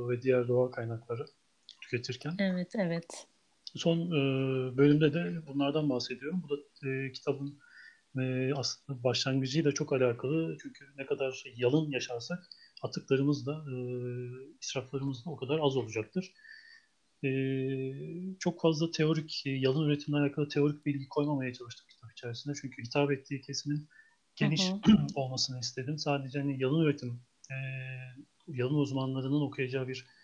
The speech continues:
Speaker 1: kitap, e, olsun istemedim. En azından yalın evim için bunu söyleyebilirim. Çünkü, e, evden bahsediyoruz. Yani hepimiz, e,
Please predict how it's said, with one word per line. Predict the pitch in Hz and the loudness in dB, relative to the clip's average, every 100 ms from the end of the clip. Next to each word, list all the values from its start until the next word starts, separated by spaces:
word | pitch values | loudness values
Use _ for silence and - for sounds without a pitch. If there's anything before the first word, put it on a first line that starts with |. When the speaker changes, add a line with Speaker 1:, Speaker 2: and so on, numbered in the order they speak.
| - _ _ - | -20 _ _ -6
Speaker 1:
kitap, | - 135 - 131 | -2 -2 -4 -4
e, | 127 123 127 135 135 143 156 170 185 _ - | -2 0 -2 -4 -8 -10 -14 -12 -14 _ -6
olsun | 131 - 131 | -4 -4 -4
istemedim. | - 139 127 | -2 0 0
En | 135 | 0
azından | 123 139 131 | -2 -2 2
yalın | 131 147 | 4 4
evim | 131 123 | 2 0
için | 120 127 | -4 -6
bunu | 123 123 | -6 -8
söyleyebilirim. | 120 117 123 123 160 190 - - - - _ - | -10 -8 -6 -2 -2 -4 -10 -20 -20 -20 _ -10
Çünkü, | 143 170 | 0 4
e, | 165 151 143 143 143 147 175 190 208 - - _ _ _ _ _ _ - 262 226 - 233 233 - | 4 6 4 4 2 0 -4 -6 -6 -10 -20 _ _ _ _ _ _ -16 -14 -14 -14 -16 0 6
evden | 147 175 165 | 6 8 6
bahsediyoruz. | 135 117 113 110 110 120 | 4 2 -2 -4 -2 -2
Yani | 117 | 0
hepimiz, | 143 160 127 143 - | 0 -2 -4 -4 -6
e, | 127 | -4